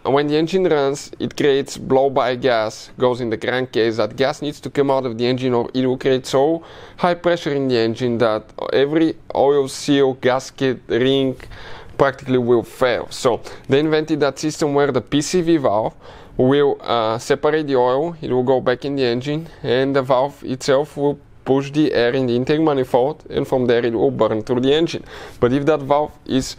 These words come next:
uh, stuck open, the vacuum lines are broken, it will be sucking extra air that can cause vacuum leak as well. Other things that can cause P zero one seven one could be not getting enough fuel, weak fuel pump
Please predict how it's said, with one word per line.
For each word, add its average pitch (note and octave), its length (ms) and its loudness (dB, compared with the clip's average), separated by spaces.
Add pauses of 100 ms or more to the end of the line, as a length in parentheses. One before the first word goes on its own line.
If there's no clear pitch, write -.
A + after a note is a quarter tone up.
(400)
uh, B2 60 2
stuck - 300 0
open, D3+ 460 0 (100)
the A#2 100 -2
vacuum C3+ 380 0
lines C#3 280 0
are C#3 140 0
broken, C3+ 560 -2 (140)
it A#2 180 -4
will B2+ 160 2
be B2+ 140 0
sucking A#2 340 0
extra A2+ 340 -2
air A2 220 2
that - 240 -4
can G#2+ 140 0
cause G2+ 220 0
vacuum G2+ 360 -4
leak F#2+ 320 -2
as A2+ 160 0
well. A2+ 220 2 (320)
Other D3 220 0
things D#3+ 240 0
that D3+ 160 0
can D3+ 140 -2
cause D#3+ 240 0
P D#3+ 200 0
zero D#3 240 2
one D3 200 0
seven D3 300 0
one F3 340 0
could F3 300 0
be E3 240 0 (420)
not D3 240 2
getting D#3+ 240 2
enough C#3+ 320 -2
fuel, D3+ 460 0 (200)
weak C3+ 300 2
fuel D#3 280 2
pump F3 420 -2